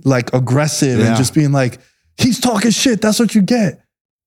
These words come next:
Speaker 1: And it's like, "Yo, what do you want him to do? This
Speaker 2: Right.
Speaker 1: dude just made a crazy-ass play. He's still on the field in his uniform." Obviously, he's gonna react like that.
Speaker 2: Right,
Speaker 1: He just gave
Speaker 2: right.
Speaker 1: you an authentic reaction.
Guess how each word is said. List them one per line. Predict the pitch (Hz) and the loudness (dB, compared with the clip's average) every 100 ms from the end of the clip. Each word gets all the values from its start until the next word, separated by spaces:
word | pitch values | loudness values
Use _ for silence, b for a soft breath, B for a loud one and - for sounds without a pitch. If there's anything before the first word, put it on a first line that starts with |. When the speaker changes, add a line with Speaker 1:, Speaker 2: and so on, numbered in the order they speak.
| _ | _
Speaker 1:
And | 160 | -4
it's | 160 | 0
like, | 175 | 0
"Yo, | 233 | 0
what | 156 165 | 0 0
do | |
you | 240 | 2
want | 196 220 | 2 2
him | 202 | 0
to | 165 131 | 0 2
do? | 196 139 | 2 2
This | 123 139 | 0 2
Speaker 2:
Right. | |
Speaker 1:
dude | 214 190 | 2 2
just | 190 180 | 2 2
made | 190 | 2
a | 165 | -2
crazy-ass | - 156 165 165 156 151 | 0 0 2 2 0 0
play. | 170 160 | 0 0
He's | 127 | -2
still | - 185 | -2 0
on | 202 185 | 2 0
the | 147 | 0
field | 180 190 | 0 0
in | 160 | 2
his | 143 131 | 2 2
uniform." | 165 185 - 110 - | 2 2 0 -2 -2
Obviously, | 320 294 226 185 190 | -2 0 0 0 0
he's | |
gonna | 165 139 | 0 0
react | 127 147 160 | 0 0 0
like | 123 117 | -2 0
that. | 123 | 2
Speaker 2:
Right, | - | 2
Speaker 1:
He | 190 | 2
just | 175 | 2
gave | 160 175 | 2 2
Speaker 2:
right. | |
Speaker 1:
you | 190 | 2
an | 165 | 2
authentic | 135 120 143 147 147 131 | 0 0 -2 -2 -2 0
reaction. | 131 131 131 - - | 0 0 -2 -6 -12